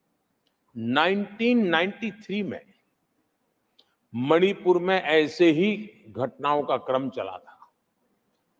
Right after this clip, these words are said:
और इतना तीव्र चला था, इतना व्यापक चला था,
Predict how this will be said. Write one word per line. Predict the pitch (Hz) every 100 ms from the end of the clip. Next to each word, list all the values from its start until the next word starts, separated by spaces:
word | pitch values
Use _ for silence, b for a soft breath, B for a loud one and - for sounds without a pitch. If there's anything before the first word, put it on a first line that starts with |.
| _ _ _
और | 123 175 214
इतना | 208 - 233 247
तीव्र | - - 254 294 262
चला | - 156 131
था, | 120 117 135 - - - _ -
इतना | - 190 180
व्यापक | 113 123 170 196 202 220
चला | 127 117
था, | - 123 160 -